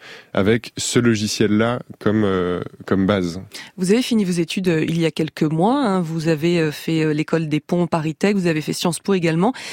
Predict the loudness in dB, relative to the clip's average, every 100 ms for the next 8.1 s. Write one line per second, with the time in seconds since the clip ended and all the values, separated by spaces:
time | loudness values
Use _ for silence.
0 | -14 -2 -2 0 0 2 2 0 -2 2
1 | 2 2 2 0 0 0 0 0 -2 0
2 | 2 2 0 -2 2 2 0 -2 -2 -2
3 | 0 0 2 0 -2 -2 -2 -2 -2 -2
4 | -6 -2 2 4 2 -2 -12 -14 -4 -2
5 | 0 0 2 0 -2 -2 -2 -2 -2 -2
6 | 0 2 2 0 0 -2 0 0 0 -2
7 | -2 -2 -2 -2 -2 -4 -6 -6 -6 -6